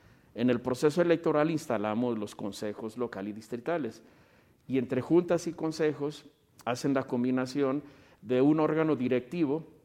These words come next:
toma decisiones, los consejos, un órgano operativo que desarrolla las tareas a partir de las decisiones que se toman en los consejos, y las juntas ejecutivas, valga la redundancia,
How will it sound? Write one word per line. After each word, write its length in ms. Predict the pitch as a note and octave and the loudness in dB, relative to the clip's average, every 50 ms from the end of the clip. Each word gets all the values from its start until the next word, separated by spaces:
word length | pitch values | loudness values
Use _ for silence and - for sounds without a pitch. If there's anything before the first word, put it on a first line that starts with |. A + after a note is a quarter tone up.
| _ _ _ _ _ _ - | _ _ _ _ _ _ -2
toma 260 | B2+ B2+ C3+ C#3 C3 | 0 2 2 2 2
decisiones, 640 | A#2+ A#2+ - - A#2 - - D3 D3 D3+ D#3 C3 - | 2 0 -2 -4 -6 -2 0 0 2 2 0 -2 -2
los 200 | A2+ G2+ G2+ - | -4 -6 -6 -8
consejos, 640 | - G2 G#2+ - - C#3+ D3 C#3+ C#3+ D#3+ E3+ - - - - - - - | -10 -12 -8 -4 -2 -4 -4 -4 -4 -8 -8 -8 -12 -20 -20 -20 -14 -6
un 200 | - C#3 C#3+ C#3 | -2 0 2 2
órgano 460 | C#3+ C#3+ D3+ C#3+ D3 C#3 C3+ B2+ - - - | 2 2 2 2 2 2 2 0 -2 -4 -2
operativo 760 | B2 B2+ B2 - B2+ A#2+ A#2+ A#2+ - - F3 F#3+ E3+ D#3+ C#3 | -2 -2 0 2 2 2 0 -2 -2 -4 -4 -2 0 -2 -2
que 140 | - B2 G#2+ | -2 -4 -4
desarrolla 520 | G#2+ G#2 - - G#2 G2 A2 B2+ C#3 C#3 C3+ | -4 -6 -6 -6 -6 -2 0 0 2 2 0
las 220 | B2+ B2 B2+ - | -2 -2 -6 -6
tareas 540 | - C3 C3 D3 D#3 C#3 B2 C#3+ D3 - - - - - - - | -4 -2 -2 0 0 -2 -2 -6 -8 -14 -20 -20 -20 -20 -14 -12
a 120 | - F#2+ | -10 -8
partir 400 | - G#2+ A2 - - B2+ C3 B2+ | -6 -6 -6 -4 -2 -2 0 2
de 120 | B2 B2+ | 2 0
las 180 | A2+ A2+ A2 - | 0 -2 -4 -6
decisiones 560 | A#2 G#2 - B2 - - D3 C#3 C#3+ C3 C3+ | -8 -12 -12 -12 -6 -2 -2 0 0 -2 -6
que 100 | - - | -8 -12
se 140 | - - G#2 | -10 -10 -8
toman 300 | - B2 B2 C3 C3+ C#3 | -4 -2 0 0 0 0
en 80 | C3+ C3 | 0 -2
los 160 | C#3 - - | -4 -6 -6
consejos, 560 | - D3 D3 - D3 D3 C#3+ - D#3 - - - - - - - - - - - - - - | -8 -6 -4 -4 -4 -4 -4 -6 -10 -14 -14 -20 -20 -20 -20 -20 -20 -20 -20 -20 -18 -6 -2
y 120 | C#3+ C#3+ | 0 2
las 200 | C3+ C3+ C3 - | 2 2 0 0
juntas 460 | - D#3 E3 E3+ E3+ E3+ E3 D#3+ - | 0 0 0 0 2 0 -2 -2 -2
ejecutivas, 800 | D#3 C#3+ E3 D3+ D3+ D#3+ D3+ D3+ D#3+ D#3+ D3+ D#3 D#3+ D#3 - - - | -4 -4 -6 -8 -6 -8 -6 -4 -4 -2 -2 -4 -6 -8 -12 -18 -12
valga 380 | A#2+ A#2 B2 A#2+ B2 B2+ C3+ C#3 | -6 -2 0 0 0 0 -2 -2
la 140 | C3 C3+ | -2 -2
redundancia, 720 | C3+ C3+ C3 B2+ C3 C3 B2+ B2+ C3+ C#3+ C#3+ - D#3 - | -2 -2 -2 -2 -2 -2 -2 -2 -4 -4 -4 -6 -8 -8